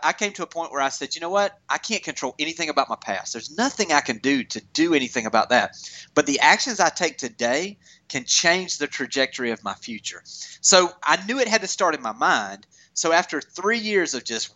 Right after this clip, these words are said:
wallowing, just sitting in that place of despair, I decided that I was gonna focus on things that I was thankful for, a-, an attitude of gratitude. You know, you've, we all, we've all heard it, but this is what I did practically,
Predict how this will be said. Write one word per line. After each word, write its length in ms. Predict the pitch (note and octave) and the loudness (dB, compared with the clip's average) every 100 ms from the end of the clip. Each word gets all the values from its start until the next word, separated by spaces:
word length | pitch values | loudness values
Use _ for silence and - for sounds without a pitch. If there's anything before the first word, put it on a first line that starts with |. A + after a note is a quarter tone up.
| _ A#2 | _ -8
wallowing, 720 | B2+ D#3+ G3 F#3 B2 G#2+ G#2+ | 0 6 6 6 2 -4 -6
just 380 | G#2+ - - | -2 2 2
sitting 300 | - A3+ G3 | 2 -2 -2
in 140 | C#3 A#2+ | -4 -2
that 280 | G#2+ G2+ - _ _ - | -2 -2 -8 _ _ 0
place 400 | E3 F3+ E3+ B2 | 4 4 2 -2
of 200 | A2+ - | -4 -4
despair, 840 | G#2 - - - F#3 F#3 A#2 A#2+ - - - - | -4 -2 -2 4 6 6 4 0 -6 -20 -10 2
I 120 | C#3+ | 4
decided 360 | G#3+ - E3 | 4 6 4
that 80 | D3+ | 6
I 80 | C#3+ | 4
was 140 | C#3+ C#3+ | 2 -4
gonna 140 | C3+ | -10
focus 440 | - C#3+ C#3+ C#3 | -4 -4 -4 -6
on 120 | C3+ B2 | -6 -6
things 280 | B2+ A#2+ A2+ | -8 -8 -2
that 80 | |
I 40 | G#2+ | -2
was 140 | G2 | 0
thankful 340 | - E3+ - A#2 | -2 -2 -4 -14
for, 320 | - F2+ A#2+ | -10 -10 -6
a-, 40 | D3 | -2
an 280 | D#3 F#3 F#3+ | 2 4 6
attitude 380 | G#3+ G#3+ G#3+ | 6 4 -2
of 60 | D3 | 0
gratitude. 520 | C#3 B2 G2+ - F2+ _ | 2 2 0 -10 -18 _
You 80 | A#2+ | -16
know, 80 | A2+ | -16
you've, 160 | B2+ C#3 E3+ | -12 -8 -2
we 80 | G#3 | 0
all, 200 | D#3+ - | 0 -2
we've 140 | D3 | 2
all 160 | C3+ A2+ | 4 4
heard 200 | D#3+ D3 | 4 2
it, 80 | C#3 | 0
but 140 | C3 | -2
this 140 | A3 B3 | 0 0
is 120 | D4 | 4
what 100 | A3+ | 6
I 60 | D3 | 6
did 200 | D3 - | 2 2
practically, 580 | D3+ C#3 - - G#2+ | 2 2 -2 -12 -12